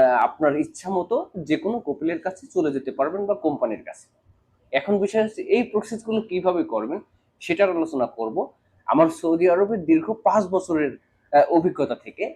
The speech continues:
আমি নিজেও এরকম করে দেখা যাচ্ছে, আহ, আমার একটা কোম্পানি আমি চেঞ্জ করছি। এটা আমার ব্যক্তিগত, আহ, লাইফের যে এক্সপিরিয়েন্স,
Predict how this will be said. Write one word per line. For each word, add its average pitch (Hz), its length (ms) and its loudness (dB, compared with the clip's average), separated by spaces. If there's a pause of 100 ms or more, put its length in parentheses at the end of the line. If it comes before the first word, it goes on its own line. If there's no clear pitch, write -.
আমি 147 280 4
নিজেও 220 500 2
এরকম 208 360 -2
করে 190 260 2
দেখা 170 200 -2
যাচ্ছে, 170 320 -10
আহ, - 600 -2 (140)
আমার 151 300 6 (100)
একটা 151 260 0
কোম্পানি 147 440 -2
আমি 143 180 0
চেঞ্জ 139 280 -4
করছি। 139 300 0
এটা 214 280 2 (340)
আমার 170 260 4
ব্যক্তিগত, 175 540 0
আহ, 170 380 2
লাইফের 160 560 0
যে 170 220 -2
এক্সপিরিয়েন্স, 214 720 -4